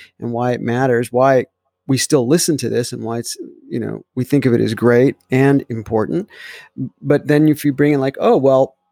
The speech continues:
let's also talk about Charlie Parker's life, or let's talk about Woody Allen's life." But I, I think that's a pretty slippery slope when you are evaluating the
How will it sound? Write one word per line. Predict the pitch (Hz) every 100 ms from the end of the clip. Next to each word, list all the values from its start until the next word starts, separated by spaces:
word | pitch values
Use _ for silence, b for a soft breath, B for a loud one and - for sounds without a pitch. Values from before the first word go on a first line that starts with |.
| _ _ _
let's | 147 156
also | 156 151
talk | 135 139 139
about | 143 139 139 -
Charlie | - 113 117
Parker's | - 127 131 151 147 - -
life, | 180 277 110 -
or | 113
let's | 120 -
talk | 120
about | 120 120
Woody | 131 139
Allen's | 143 160 160
life." | 190 214 107 - B B B B -
But | 165 -
I, | 170 214 -
I | 208 302
think | 339
that's | 262 226
a | 196
pretty | - 226 240
slippery | - 208 190 170
slope | 143 - - 170 196 151 143 - -
when | 147
you | 151 143
are | 139
evaluating | - 131 113 143 160 185 175 143 139 139 135
the | 120